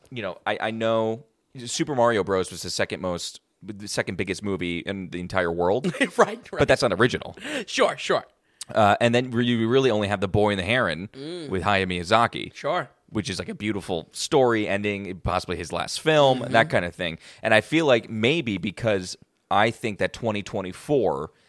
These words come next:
Speaker 1: when people look back at twenty twenty-four, might
Speaker 2: Mm-hmm.
Speaker 1: say it was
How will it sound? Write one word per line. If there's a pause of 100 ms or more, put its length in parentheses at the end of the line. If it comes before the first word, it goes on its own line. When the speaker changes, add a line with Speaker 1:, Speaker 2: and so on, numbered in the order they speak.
(240)
Speaker 1:
when
people
look
back
at
twenty
twenty-four,
might
Speaker 2:
Mm-hmm.
Speaker 1:
say (580)
it
was